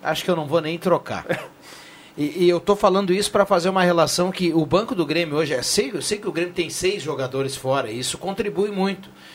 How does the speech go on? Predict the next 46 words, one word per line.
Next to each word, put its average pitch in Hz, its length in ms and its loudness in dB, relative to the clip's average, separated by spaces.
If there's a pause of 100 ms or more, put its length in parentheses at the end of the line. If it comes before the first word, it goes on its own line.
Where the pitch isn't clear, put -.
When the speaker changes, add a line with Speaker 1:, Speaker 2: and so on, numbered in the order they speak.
(100)
Speaker 1:
O 131 80 -6
banco 175 340 0
hoje 190 240 2
também 311 220 -2
é 330 40 0
a 330 40 0
mesma 302 260 2
coisa. 165 400 0 (340)
Agora, 175 360 4
no 208 200 2
Inter, 196 540 2
o 170 140 4
Inter 214 200 0
não 208 140 -6
tem 208 180 -4
tantos 202 380 -2
problemas 147 640 -2
assim, 185 320 -2
tem 160 180 4
o 147 80 4
Guerreiro, 139 560 2
né? 120 280 -4 (340)
Mas 165 200 4
o 175 120 -2
Inter 226 240 2
começa 226 420 4
a 226 60 4
ter 226 100 0
algumas 208 400 2
opções 190 400 0
no 180 80 2
banco 185 300 2
e 196 40 -12
daqui 196 200 2
a 180 40 0
pouco 190 200 -2
o - 20 -4
cara 185 180 4
olha 180 180 4
e - 20 -2
diz, 175 280 0
"Ó, 165 160 2 (140)
aqui, 170 420 -2 (240)
aqui 170 320 2
vai." 202 300 2 (400)
Eu, 143 180 -2